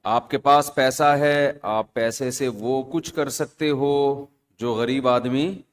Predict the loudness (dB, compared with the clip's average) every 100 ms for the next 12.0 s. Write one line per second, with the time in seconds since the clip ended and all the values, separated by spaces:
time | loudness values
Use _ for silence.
0 | _ _ _ _ _ _ _ _ _ -8
1 | -6 -10 -16 _ _ _ _ -8 -6 -6
2 | -10 -12 -18 -20 -20 _ _ _ _ _
3 | _ _ _ _ _ _ _ _ _ _
4 | _ _ _ _ _ _ _ _ _ _
5 | _ _ _ _ _ 0 2 2 0 2
6 | 4 4 2 0 4 4 4 4 4 2
7 | 0 -6 -14 -14 -8 -6 -6 -8 -12 -12
8 | 0 4 4 2 2 4 4 6 4 2
9 | 2 2 2 -2 -4 -4 -2 -4 -4 0
10 | 2 2 2 2 -2 -6 -4 0 0 0
11 | 0 0 2 2 2 2 4 4 4